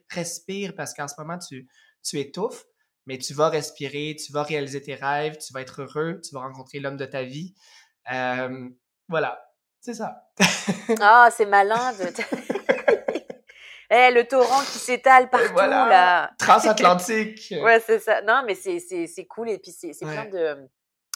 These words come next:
Speaker 2: c'est plein d'espoir, même si on parle pas de choses, euh, enfin, tu vois, qui nécessitent forcément d'influer autant d'espoir, mais, mais
Speaker 1: Ouais.
Speaker 2: si, ça, ça donne quand même du, du baume au cœur d'avoir des,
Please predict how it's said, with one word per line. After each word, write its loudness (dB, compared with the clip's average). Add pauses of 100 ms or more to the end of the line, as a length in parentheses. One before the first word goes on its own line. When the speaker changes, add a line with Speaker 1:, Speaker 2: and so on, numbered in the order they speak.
(100)
Speaker 2:
c'est -20
plein -8
d'espoir, -2
même -12
si -18
on -18
parle -8
pas -6
de -14
choses, -16
euh, -12
enfin, -14
tu -20
vois, -6
qui -20
nécessitent -18
forcément -10
d'influer -10
autant -10
d'espoir, -4
mais, -12 (220)
mais -8
Speaker 1:
Ouais. -8
Speaker 2:
si, -10
ça, -6
ça -6
donne -4
quand -4
même -14
du, -20
du -20
baume -16
au -16
cœur -12
d'avoir -12
des, -14